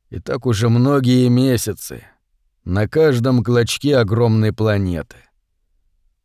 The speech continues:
Крейн преодолел хребет пепельных скал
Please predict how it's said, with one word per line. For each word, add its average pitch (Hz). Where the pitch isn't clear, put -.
Крейн 151
преодолел 143
хребет 131
пепельных 117
скал 139